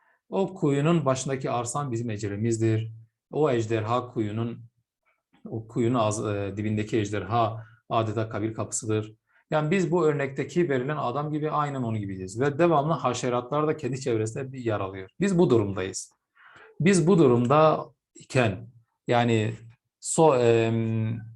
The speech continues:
ehli iman için ve ehli dalalet için ikisi de aynı duruma düşüyor.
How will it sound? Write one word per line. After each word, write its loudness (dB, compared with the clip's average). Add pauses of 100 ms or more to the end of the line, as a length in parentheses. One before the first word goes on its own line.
(100)
ehli 2
iman 0
için -8 (240)
ve 0
ehli 4
dalalet 2
için -8
ikisi -2
de 6
aynı 6
duruma 4
düşüyor. -2